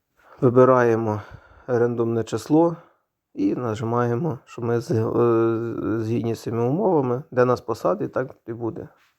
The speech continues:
Ми своїми п'ятдесят трьома злотими залишаємося. Далі нас знову переводять у вікно, де різні послуги, страхування і оренда автомобілів. Ми нажимаємо просто «Продовжити».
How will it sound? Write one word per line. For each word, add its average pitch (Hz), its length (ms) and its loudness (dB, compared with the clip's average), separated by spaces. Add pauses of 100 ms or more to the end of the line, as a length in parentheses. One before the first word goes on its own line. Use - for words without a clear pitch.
Ми 131 120 -4
своїми 123 340 0
п'ятдесят - 500 -10
трьома 120 380 4
злотими 120 500 -4 (520)
залишаємося. 113 960 -2 (1300)
Далі 147 260 4
нас 120 160 0
знову 120 180 -2
переводять 113 720 -6 (760)
у 123 140 -2
вікно, 117 520 4
де 113 380 0 (220)
різні 113 360 0
послуги, 170 580 4
страхування 139 880 -2
і 110 400 -2 (140)
оренда 113 380 -2
автомобілів. 123 960 2 (2250)
Ми 233 100 -2
нажимаємо 120 540 2
просто 117 300 -4
«Продовжити». 190 720 -2